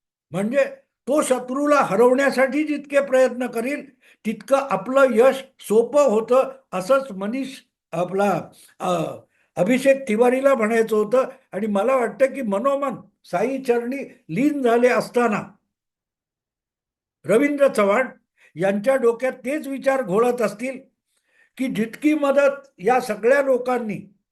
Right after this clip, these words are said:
उद्धव ठाकरेंपासून संजय राऊत, पटोले, सुषमा अंधारे वगैरेंनी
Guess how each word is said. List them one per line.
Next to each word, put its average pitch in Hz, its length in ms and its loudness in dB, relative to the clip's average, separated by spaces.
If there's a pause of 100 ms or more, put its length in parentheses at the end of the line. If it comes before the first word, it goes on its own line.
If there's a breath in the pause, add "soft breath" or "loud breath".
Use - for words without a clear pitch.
(200)
उद्धव 196 340 0
ठाकरेंपासून 247 840 0 (320 soft breath)
संजय 233 320 2
राऊत, 240 360 2
पटोले, 240 840 2
सुषमा 214 400 -4
अंधारे 220 520 2
वगैरेंनी 226 760 -2